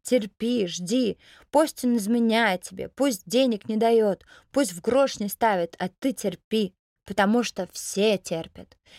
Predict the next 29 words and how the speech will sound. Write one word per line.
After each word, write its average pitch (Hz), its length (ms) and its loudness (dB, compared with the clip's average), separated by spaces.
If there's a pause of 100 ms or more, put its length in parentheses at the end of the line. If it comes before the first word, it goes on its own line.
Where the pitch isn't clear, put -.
(160)
И 202 80 -4
все 370 320 0
хотят 254 360 0
подтверждения 208 640 -4
того, 220 240 2
что - 160 -6
они 214 180 0
правильно 185 560 -4
делают. 170 540 -6 (160)
Но 247 140 2
я 277 240 2
же 196 120 -4
терплю, 220 640 -6
я 220 260 0
же 208 120 -6
молодец, 185 540 -6 (400)
и 349 120 4 (140)
ты 220 160 -2
будешь 175 300 -6
такой 170 360 -8
же. - 140 -16 (360)
Люди 254 280 0
всегда 220 360 0
комментируют 208 600 -2
твою 202 240 -4
жизнь, 277 340 -2 (320)
говорят 214 540 2
про 196 140 -6
себя. 185 420 -4